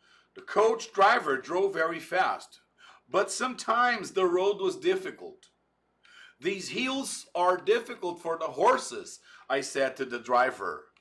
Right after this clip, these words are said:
"At home, we usually walk if the horses have problems. Why don't we walk?" But the driver didn't want us to talk.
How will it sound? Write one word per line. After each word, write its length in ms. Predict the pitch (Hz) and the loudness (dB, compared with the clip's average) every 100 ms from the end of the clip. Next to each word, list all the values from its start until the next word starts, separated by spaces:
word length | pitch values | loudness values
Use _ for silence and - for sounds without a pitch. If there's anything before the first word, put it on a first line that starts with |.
| _ _ _ - - - | _ _ _ -20 -10 -2
"At 220 | 170 170 | 0 0
home, 760 | - 202 269 220 170 156 151 - _ | 0 2 4 2 0 -4 -6 -12 _
we 180 | - 190 | -8 -6
usually 460 | 196 269 226 240 208 | -2 -2 -2 -4 -2
walk 560 | 180 202 190 147 135 | 2 6 8 6 2
if 200 | 156 143 | -6 -10
the 120 | - 143 | -8 -4
horses 460 | 131 139 139 127 | -2 -2 -2 -8
have 280 | 117 123 - | -6 -6 -4
problems. 680 | 123 113 - - - - - _ - - | 0 0 0 -10 -20 -20 -20 _ -20 -18
Why 340 | - 214 277 302 | 0 4 6 4
don't 420 | 254 247 240 208 | 2 2 2 -2
we 160 | 233 233 | -4 0
walk?" 680 | 208 247 160 - - - _ _ _ _ _ _ _ _ _ _ - - _ | 4 6 4 2 -6 -20 _ _ _ _ _ _ _ _ _ _ -20 -20 _
But 180 | 160 214 | 2 2
the 80 | 240 | 0
driver 540 | 202 214 214 202 220 | 4 6 6 4 0
didn't 480 | 185 185 185 196 165 | 0 -4 -2 -4 -4
want 380 | 143 139 143 139 | -4 -4 -6 -8
us 240 | 123 117 - | -6 -6 -8
to 100 | 110 | -14
talk. 400 | - 104 80 | -6 -4 -4